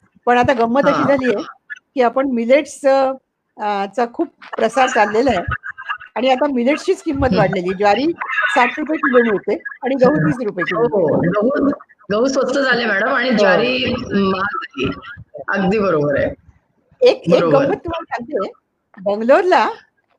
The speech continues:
Speaker 1: एक मिलेट रेस्टॉरंट म्हणून काढलेलं आहे.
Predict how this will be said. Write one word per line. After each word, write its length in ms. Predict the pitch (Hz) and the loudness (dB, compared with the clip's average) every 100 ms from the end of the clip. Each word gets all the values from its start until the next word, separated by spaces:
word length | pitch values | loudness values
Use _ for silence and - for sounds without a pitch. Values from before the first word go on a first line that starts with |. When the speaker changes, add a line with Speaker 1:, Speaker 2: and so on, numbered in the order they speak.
| _ _ | _ _
Speaker 1:
एक 240 | 269 - _ - - _ | -4 -4 _ -20 -20 _
मिलेट 500 | 220 226 262 349 453 | -10 -6 -2 -2 0
रेस्टॉरंट 540 | 330 269 - 302 311 311 | 0 -2 0 0 0 -4
म्हणून 220 | 285 269 | -6 -4
काढलेलं 400 | 226 170 185 151 | -2 -2 -2 -4
आहे. 160 | 113 | -6